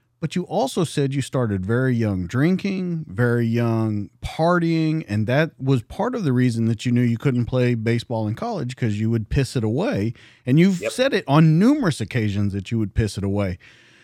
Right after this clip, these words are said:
Speaker 1: So I guess I'm trying to understand, and I say all that to say this,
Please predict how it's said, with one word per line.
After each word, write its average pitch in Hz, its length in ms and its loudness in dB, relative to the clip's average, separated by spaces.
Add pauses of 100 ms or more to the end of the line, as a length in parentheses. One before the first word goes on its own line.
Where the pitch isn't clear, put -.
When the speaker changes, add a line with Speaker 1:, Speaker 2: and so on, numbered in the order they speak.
(120)
Speaker 1:
So - 160 0
I 180 100 4
guess 247 240 -2
I'm 226 160 -2
trying 220 400 -2
to 190 120 -4
understand, 127 1000 0 (100)
and 139 100 4
I 135 60 4
say 190 260 -2
all 180 140 0
that 151 240 0
to 120 100 -2
say 113 280 -2
this, 117 560 -2